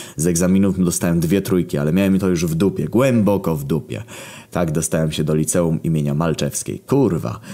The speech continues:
Z perspektywy czasu wychodzi na to, że mogłem sobie wybrać drugie liceum Żeromskiego, ale kto mógł to przewidzieć? Póki co wszystko było dobrze.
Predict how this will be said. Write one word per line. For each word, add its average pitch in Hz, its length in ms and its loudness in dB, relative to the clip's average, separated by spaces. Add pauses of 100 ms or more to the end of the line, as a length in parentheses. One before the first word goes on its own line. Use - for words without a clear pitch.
(140)
Z - 120 -6
perspektywy 80 640 -2
czasu 82 240 -2
wychodzi 82 440 0
na 82 160 0
to, 80 300 -4 (160)
że - 140 -2
mogłem 87 280 0
sobie 87 200 0
wybrać 82 460 0
drugie 92 300 2
liceum 87 400 2
Żeromskiego, 82 720 0
ale 85 200 -6
kto - 240 -4
mógł 104 160 0
to 107 100 -2
przewidzieć? 98 540 -2
Póki - 260 -6
co 87 140 -2
wszystko 85 300 -2
było 90 200 2
dobrze. 90 320 -2